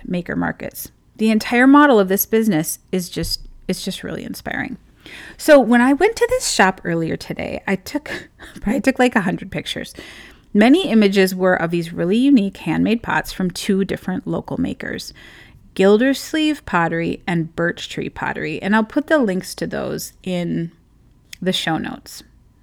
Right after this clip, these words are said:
And again, if you guys don't know what show notes are, if you go to my website, ange stokke dot com,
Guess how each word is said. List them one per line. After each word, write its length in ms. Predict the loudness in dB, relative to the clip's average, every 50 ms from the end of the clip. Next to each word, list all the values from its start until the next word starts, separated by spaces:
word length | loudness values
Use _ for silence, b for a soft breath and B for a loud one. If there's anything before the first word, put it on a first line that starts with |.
| _ _ _ _ _
And 120 | -4 -4 -4
again, 320 | -4 -4 -6 -8 -8 -8 -10
if 120 | -8 -4
you 120 | -4 -2 0
guys 200 | 0 0 0 0
don't 180 | -2 -2 -2
know 100 | -2 -4
what 160 | -4 -6 -6
show 180 | -6 -4 -2 -2
notes 300 | -2 -2 -4 -6 -6 -6
are, 240 | -4 -4 -4 -4 B B B B B B B B B B B B _ _
if 140 | -12 -8 -6
you 80 | -6 -4
go 160 | 0 0 0
to 60 | 2
my 160 | 4 6 6
website, 520 | 6 6 4 2 0 -2 0 0 0 0 -2 -8 _ _
ange 200 | -4 -2 -2 -2
stokke 440 | -4 -4 -2 -2 -2 -2 -2 -2 0
dot 240 | 2 2 2 0 -2
com, 500 | -6 -6 -4 -2 -2 0 0 0 0 -2